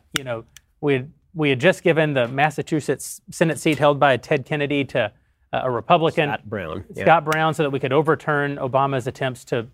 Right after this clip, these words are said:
Speaker 1: to get Obamacare through Congress. And Nancy Pelosi came up with this novel strategy, and her novel strategy was, "We will deem the bill to have been passed.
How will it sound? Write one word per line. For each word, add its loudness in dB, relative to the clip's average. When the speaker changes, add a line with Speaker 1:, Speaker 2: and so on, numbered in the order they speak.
Speaker 1:
to 2
get 0
Obamacare 2
through 2
Congress. 0
And 0
Nancy 2
Pelosi 2
came -4
up 0
with -2
this 0
novel 4
strategy, 0
and -6
her -4
novel 4
strategy 2
was, 0
"We 6
will 6
deem 4
the 0
bill 2
to -2
have -2
been -4
passed. -10